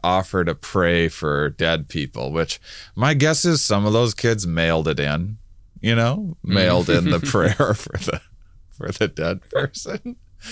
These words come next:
Speaker 1: For, uh, 'cause they just wanted the money or food or whatever. But there's
Speaker 2: Yeah,
Speaker 1: probably
Speaker 2: "Please
Speaker 1: a
Speaker 2: save
Speaker 1: few.
Speaker 2: this rich asshole's son."
Speaker 1: <laughs>
Speaker 2: I guess.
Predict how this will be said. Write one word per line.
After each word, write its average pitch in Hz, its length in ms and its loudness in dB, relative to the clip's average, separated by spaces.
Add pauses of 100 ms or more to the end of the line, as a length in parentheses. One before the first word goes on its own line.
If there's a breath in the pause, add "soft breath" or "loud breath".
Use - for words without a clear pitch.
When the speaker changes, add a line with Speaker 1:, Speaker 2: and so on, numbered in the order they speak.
(420 loud breath)
Speaker 1:
For, 98 560 2
uh, 98 320 2
'cause 90 220 0
they 90 120 2
just 95 300 0
wanted 85 380 0
the 80 80 -4
money 92 300 -2
or 78 120 -6
food 104 380 -2
or 78 100 -6
whatever. 76 380 -6
But 170 100 -8
there's 208 240 0
Speaker 2:
Yeah, - 60 -8
Speaker 1:
probably 110 220 4
Speaker 2:
"Please 92 80 4
Speaker 1:
a 90 40 0
Speaker 2:
save 147 160 4
Speaker 1:
few. - 80 4
Speaker 2:
this - 180 0
rich 120 220 2
asshole's 120 560 2
son." 104 500 2
Speaker 1:
<laughs> - 1600 -4
Speaker 2:
I 269 280 0
guess. 107 360 -2